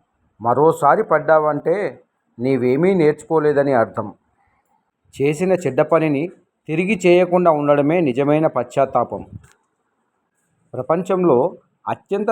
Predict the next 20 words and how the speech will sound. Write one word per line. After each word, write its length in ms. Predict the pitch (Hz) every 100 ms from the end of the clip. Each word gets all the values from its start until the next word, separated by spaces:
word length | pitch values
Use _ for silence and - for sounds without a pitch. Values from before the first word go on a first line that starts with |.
| 180
ధనవంతుడు 520 | 151 165 180 180 147
ఎవరో 280 | 123 139 151
కాదు 240 | 139 131
సుమా, 300 | 123 120 123 170 - _ _ _ _ _
సంతోషంగా 680 | 117 117 135 135 143 135 123
ఉన్న 160 | 123 117
కుటుంబం, 460 | 113 113 135 147 180 180 _ _ _ _ _ _
అదేవిధంగా 580 | 123 139 143 135 143 131 120
తృప్తి 300 | - 147 - 190
కలిగిన 300 | 180 170 156
మనస్సు 340 | 131 139 -
ఉన్నవాడే. 580 | 131 123 127 123 117 98 90 _ _ _ _ _ _ _ _ _ _ _ -
ప్రపంచం 440 | 123 160 180 190 143
ఎంత 200 | 143 160
చెడ్డగా 420 | 160 117 143 156 170
ఉన్నా 260 | 147 135 175 247 _ _ _ _ 120
మన 160 | 143
మంచితనాన్ని 680 | 139 117 - - 175 175 160 170
ఎవ్వరూ 340 | 120 120 147 170
ఆపలేరు. 480 | 156 143 120 104 101